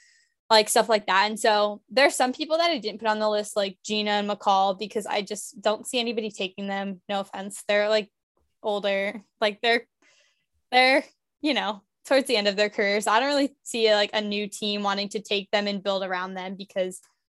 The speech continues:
they probably only have a few seasons left, but a f-, and a few is kinda, I don't know, a few is, like, two to three. So I think that that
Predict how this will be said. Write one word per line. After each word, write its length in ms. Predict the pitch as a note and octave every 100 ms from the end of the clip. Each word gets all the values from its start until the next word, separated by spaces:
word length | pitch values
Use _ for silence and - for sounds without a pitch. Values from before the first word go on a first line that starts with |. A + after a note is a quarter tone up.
| _ _
they 100 | G3+
probably 360 | G3 G3+ F#3+ F#3+
only 160 | F3+ F#3
have 240 | F#3 F3+
a 60 | F#3
few 220 | - F#3+
seasons 440 | - G3 G3 G3+
left, 280 | G3+ G#3+ - _
but 280 | G3 - - _ _ _ _ _
a 40 | G#3+
f-, 160 | - -
and 140 | G#3
a 40 | G3
few 300 | - G#3+ G#3+
is 220 | G#3 -
kinda, 480 | - F#3+ F#3+ F#3+ - _ F4
I 80 | G3+
don't 120 | F#3+
know, 220 | F#3 G3 - _ -
a 80 | G#3
few 220 | - B3
is, 140 | B3+
like, 120 | A3+
two 140 | - G#3+
to 100 | G3
three. 280 | - G#3+ G#3
So 320 | - G3+ A#3+
I 80 | A#3+
think 200 | C4+ C4
that 180 | F#3+ -
that 160 | G3